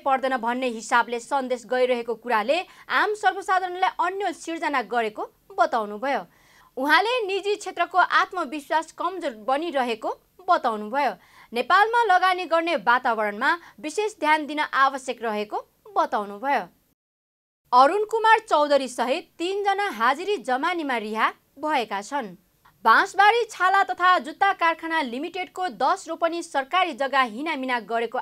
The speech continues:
आरोपमा पक्राउ परेका अरुण कुमार चौधरी सहित तीनजना हाजिर जमानीमा रिहा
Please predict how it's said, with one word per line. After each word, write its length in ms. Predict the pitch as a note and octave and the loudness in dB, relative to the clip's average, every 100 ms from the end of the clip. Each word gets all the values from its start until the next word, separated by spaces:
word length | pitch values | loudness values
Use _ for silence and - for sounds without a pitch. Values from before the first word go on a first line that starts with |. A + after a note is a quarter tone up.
| - | 0
आरोपमा 500 | A#3+ C4 C4+ C4 A3+ G#3+ - | 2 2 0 -2 -6 -4 -4
पक्राउ 360 | C#4 D4+ D4 | -4 2 2
परेका 440 | C4+ B3 A3+ A3+ A#3 - | 2 -2 -2 -2 -2 0
अरुण 240 | C4+ D#4+ | -2 -2
कुमार 280 | D4+ C4 A#3+ | -6 -2 -2
चौधरी 360 | A3 A#3+ A3 G#3+ | -2 -6 -4 -4
सहित 400 | G#3 G3+ C#4 F4 _ _ _ D#4+ | -6 -8 -8 -10 _ _ _ -4
तीनजना 440 | F4+ F#4 F#4 F#4+ | -2 -2 -2 -2
हाजिर 400 | G#3+ G#3 B3+ E4+ | -2 -2 -2 -4
जमानीमा 580 | D4+ A#3+ A#3 G#3+ A3 C#4 - _ - | -6 -4 -2 -4 -4 -6 -8 _ -14
रिहा 260 | A3+ A3 | -6 -4